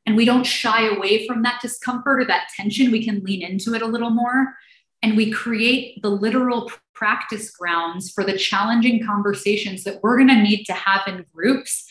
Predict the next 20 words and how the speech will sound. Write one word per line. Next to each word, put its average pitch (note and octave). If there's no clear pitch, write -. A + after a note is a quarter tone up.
as G3+
we G#3
shift G3+
into F#3+
new E3+
paradigms, D#3
as G#3+
we G#3+
each G#3
act F#3
out E3+
this F#3
heart-centered E3+
revolution. D#3
Um, G3+
collectively A#3
well-regulated G3
groups F#3+
also G3+
have G3+